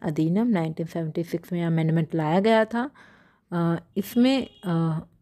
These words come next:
फ़ोर्टी टू संशोधन अधिनियम नाइनटीन सेवेंटी सिक्स संविधान का अब तक का सबसे व्यापक संशोधन है,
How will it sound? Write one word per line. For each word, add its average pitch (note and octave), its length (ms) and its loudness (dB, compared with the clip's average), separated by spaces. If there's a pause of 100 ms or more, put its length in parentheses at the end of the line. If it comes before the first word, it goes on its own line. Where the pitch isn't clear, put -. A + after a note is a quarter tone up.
(120)
फ़ोर्टी F#3 300 0
टू B3+ 240 4
संशोधन F3+ 560 2
अधिनियम E3+ 540 2
नाइनटीन E3+ 360 0
सेवेंटी E3 480 -4
सिक्स - 420 -2
संविधान E3 440 0
का F3+ 140 -2
अब - 320 -6
तक E3+ 120 -2
का F#3 140 -4
सबसे F3+ 340 -4
व्यापक G3+ 480 2
संशोधन F3 580 0
है, A#3 180 2